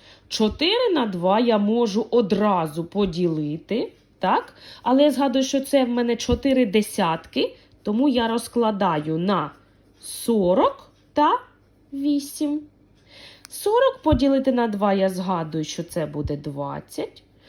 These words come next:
Вісім поділити на два, я згадую, що це буде чотири. І повна відповідь — двадцять чотири.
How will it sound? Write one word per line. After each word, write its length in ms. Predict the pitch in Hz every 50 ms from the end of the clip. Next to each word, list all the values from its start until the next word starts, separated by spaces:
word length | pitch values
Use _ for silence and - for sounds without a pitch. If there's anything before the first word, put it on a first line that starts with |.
| - - - - - -
Вісім 520 | 220 214 240 285 277 262 - - 240 220
поділити 560 | 202 226 226 214 196 240 240 247 233 240 226 214
на 160 | 214 208 208
два, 280 | 196 196 190 202 180
я 180 | 175 196 196 190
згадую, 440 | 170 170 165 165 151 151 - 151 147
що 180 | - - 202
це 220 | 190 - - 180 151
буде 300 | 151 151 147 147 147 143
чотири. 760 | - - - 190 180 180 - - 135 135 139 165 208 415 - - _ _ _ _ - - - - - _ _ _ _ _
І 100 | - 320
повна 520 | - - 262 254 202 175 165 175 170 160 156
відповідь — 760 | 151 175 240 349 349 - - 392 381 381 392 392 - - - _ _ _ _ _ _
двадцять 760 | 170 156 160 147 156 156 175 - - - 220 214 - - - _ _ _ _
чотири. 580 | - - 196 190 - - 165 143 71 - -